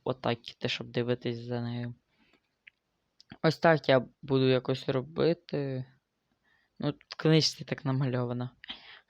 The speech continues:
Так, оп. Ой, пішли. Давай.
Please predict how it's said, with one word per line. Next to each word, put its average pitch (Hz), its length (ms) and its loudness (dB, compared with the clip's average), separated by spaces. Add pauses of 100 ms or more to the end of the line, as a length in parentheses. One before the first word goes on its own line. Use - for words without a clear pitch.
(160)
Так, - 640 -2
оп. - 360 -4 (800)
Ой, - 340 -10 (440)
пішли. 143 540 -2 (480)
Давай. 127 460 -8